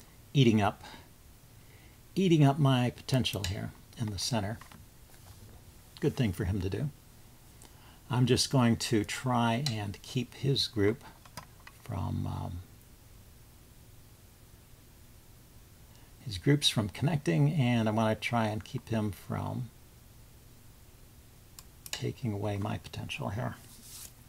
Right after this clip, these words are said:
Too much of my potential. He's gonna eat up some in the center here, but I'm gonna try and keep some over here and, and over here maybe. Like descending over here, threatening to jump into the corner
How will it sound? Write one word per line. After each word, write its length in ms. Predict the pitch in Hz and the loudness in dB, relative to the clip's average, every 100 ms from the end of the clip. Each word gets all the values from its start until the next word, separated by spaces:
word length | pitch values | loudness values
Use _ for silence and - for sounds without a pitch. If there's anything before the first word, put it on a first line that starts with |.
| - - - - - - - - - - - | -20 -20 -20 -20 -20 -20 -20 -20 -20 -20 -2
Too 140 | - 185 | 6 6
much 220 | 98 - | 6 0
of 60 | |
my 100 | 107 | -2
potential. 400 | 107 - 98 - | -4 -4 -6 -4
He's 80 | 113 | -4
gonna 180 | 147 120 | 0 0
eat 140 | 127 | 0
up 140 | 113 - | -2 -2
some 240 | - 107 | -2 0
in 80 | 98 | -2
the 80 | 101 | -4
center 280 | - 104 104 | -4 -6 -6
here, 160 | 107 | -10
but 100 | - | -10
I'm 80 | 110 | -10
gonna 140 | 110 - | -8 -8
try 180 | - | -8
and 120 | 110 98 | -8 -8
keep 220 | - - | -10 -6
some 280 | - 110 110 | -6 -6 -8
over 180 | 110 | -10
here 240 | 101 120 117 | -6 -4 -4
and, 240 | 104 101 | -6 -10
and 220 | 123 101 | -12 -10
over 180 | 113 110 | -10 -10
here 240 | 107 110 113 | -10 -10 -12
maybe. 320 | 113 117 117 - - - - - - - - - - - - - - - - - - - - - - - - - - | -12 -12 -10 -10 -12 -20 -20 -20 -20 -20 -20 -20 -20 -20 -20 -20 -20 -20 -20 -20 -20 -20 -20 -20 -20 -20 -20 -18 -8
Like 340 | 190 147 - | -8 -8 -10
descending 560 | - 143 - 156 131 123 | -6 -4 -2 0 2 2
over 160 | 110 110 | 0 -2
here, 380 | 90 - - - - - - - - - - - - - | -4 -6 -8 -14 -20 -20 -20 -20 -20 -20 -20 -20 -20 -14
threatening 380 | - 117 95 107 | -6 -4 -4 -4
to 80 | 101 | -4
jump 280 | 110 107 113 | -2 -2 0
into 180 | 101 | -2
the 100 | 95 | -2
corner 580 | 107 - 117 113 120 95 | -6 -2 0 2 -2 -4